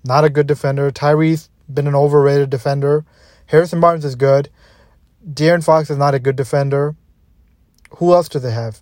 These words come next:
Metu? Metu's a center playing power forward. And who else do they have? Mo Harkless. Mo Harkless is a good defender. Terrence Davis is a solid defender.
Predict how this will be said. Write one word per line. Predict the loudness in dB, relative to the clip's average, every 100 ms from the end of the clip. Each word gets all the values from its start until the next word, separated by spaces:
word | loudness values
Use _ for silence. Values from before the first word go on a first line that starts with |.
| -8
Metu? | 0 0 0 -2 -4 -6 _ -4
Metu's | -2 -2 -2
a | -2
center | -2 -2 -2 2 2 2 -4 _
playing | -2 0 0
power | 0 2 2
forward. | 2 2 4 2 -6 -10 _ _ _ _ -14
And | -8 -6 -4 -8
who | -12 -4 -2
else | -2
do | -4
they | -4
have? | -4 -2
Mo | 0 2
Harkless. | 2 0 -2 0
Mo | 2
Harkless | 2 0
is | -6 -6
a |
good | -6 -6
defender. | -6 -4 -2 -2 -4 -8 -20 _ _ _ _ _ _ _ _ _ -4
Terrence | 0 0 -2 0
Davis | 2 0 -4
is | -6
a | -8 _
solid | -4 0 2 0
defender. | -4 -2 0 2 2 0